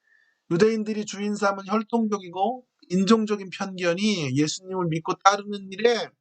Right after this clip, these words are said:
암초 역할을 했죠. 결국 유대인들은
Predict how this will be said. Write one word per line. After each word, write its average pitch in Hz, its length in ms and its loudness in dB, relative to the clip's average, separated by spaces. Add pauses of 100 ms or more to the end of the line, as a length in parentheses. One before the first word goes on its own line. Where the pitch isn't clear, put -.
(480)
암초 175 380 2
역할을 170 340 -2
했죠. - 320 -20 (1700)
결국 226 340 2
유대인들은 233 500 0